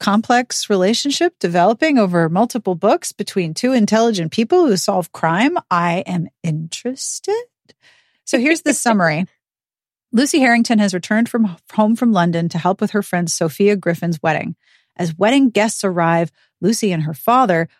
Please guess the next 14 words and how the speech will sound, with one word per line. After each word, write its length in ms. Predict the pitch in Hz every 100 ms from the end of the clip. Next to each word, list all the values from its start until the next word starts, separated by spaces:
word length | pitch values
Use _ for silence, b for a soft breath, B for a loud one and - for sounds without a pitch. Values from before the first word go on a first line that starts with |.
| _
are 120 | 170 -
asked 440 | 240 320 - -
to 160 | - 233
allow 300 | 208 196 185
Missus 440 | 190 269 - 254
Chingsford 720 | - - 269 294 - 160 156 -
and 160 | 170
her 120 | 151 156
daughters 540 | 190 208 285 160 -
to 100 | 214
stay 220 | - 160
at 80 | 165
the 80 | 262
rectory. 480 | 339 - 156 -